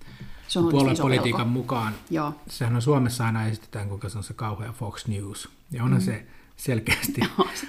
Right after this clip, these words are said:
Speaker 2: aika
Speaker 1: on.
Speaker 2: erikoislaatuista välillä, mutta,
Speaker 1: Mm.
Speaker 2: mutta sielläkin on sellaista perusuutisvirtaa, missä
Speaker 1: Mm.
Speaker 2: ei ole mitään politiikkaa. Mutta se, mikä mun mielestä Suomessa jää sanomatta,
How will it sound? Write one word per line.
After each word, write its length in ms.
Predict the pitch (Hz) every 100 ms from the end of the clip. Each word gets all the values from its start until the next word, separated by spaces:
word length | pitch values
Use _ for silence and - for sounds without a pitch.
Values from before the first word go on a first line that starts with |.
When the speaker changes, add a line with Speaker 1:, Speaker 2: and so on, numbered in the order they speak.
| -
Speaker 2:
aika 140 | -
Speaker 1:
on. 40 | -
Speaker 2:
erikoislaatuista 760 | - 127 117 127 120 117 135
välillä, 320 | 127 135 127 120
mutta, 280 | 117 -
Speaker 1:
Mm. 240 | 143 - 180
Speaker 2:
mutta 160 | 127
sielläkin 280 | - 127 139
on 40 | 135
sellaista 220 | 131 -
perusuutisvirtaa, 920 | 123 117 113 110 101 - 98 - 190
missä 180 | 170 185
Speaker 1:
Mm. 60 | 107
Speaker 2:
ei 20 |
ole 60 |
mitään 220 | 107 110 107
politiikkaa. 540 | 127 120 117 - 110
Mutta 140 | 110
se, 100 | -
mikä 180 | 135 135
mun 80 | 123
mielestä 200 | 127 120
Suomessa 380 | 143 135 117 117
jää 100 | 113
sanomatta, 640 | 139 131 107 98 - 101